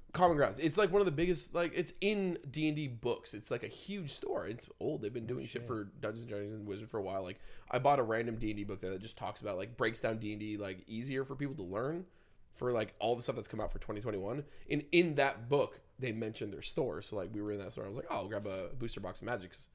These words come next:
Speaker 1: I know the D and D stuff." And I was like, "Kinda wanna look at stuff again." And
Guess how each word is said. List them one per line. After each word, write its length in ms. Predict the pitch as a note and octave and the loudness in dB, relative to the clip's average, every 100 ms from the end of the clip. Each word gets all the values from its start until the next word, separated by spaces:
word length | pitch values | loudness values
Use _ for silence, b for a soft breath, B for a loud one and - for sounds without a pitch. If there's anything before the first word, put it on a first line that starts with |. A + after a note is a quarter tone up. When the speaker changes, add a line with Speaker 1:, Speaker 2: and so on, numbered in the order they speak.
| - - - | -20 -20 -8
Speaker 1:
I 40 | |
know 100 | G2 | -6
the 80 | F#2 | -6
D 100 | F2+ | -6
and 80 | F#2 | -6
D 80 | F#2 | -6
stuff." 280 | - E2+ - | -4 -6 -6
And 80 | |
I 20 | E2 | -8
was 100 | E2+ | -8
like, 180 | C#2 | -8
"Kinda 140 | - B1+ | -10 -10
wanna 180 | C2+ A#2 - | -10 -12 -12
look 160 | - F#2+ | -10 -8
at 120 | - | -8
stuff 160 | - F2 | -8 -8
again." 200 | D2+ D2+ | -8 -8
And 140 | D2+ | -12